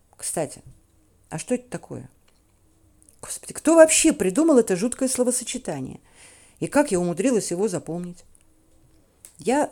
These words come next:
всерьёз напрягла память и пришла к выводу, что это что-то из школьной программы. А может, на уроках объясняли, как из этого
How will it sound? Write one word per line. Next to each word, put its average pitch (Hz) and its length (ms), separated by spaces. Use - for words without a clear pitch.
всерьёз 226 500
напрягла 202 400
память 302 420
и - 40
пришла 214 340
к 247 100
выводу, 156 420
что - 220
это 254 260
что-то 262 420
из 254 120
школьной 202 340
программы. 139 520
А 180 100
может, 233 300
на 214 120
уроках 262 400
объясняли, 262 760
как 226 240
из 202 180
этого 208 420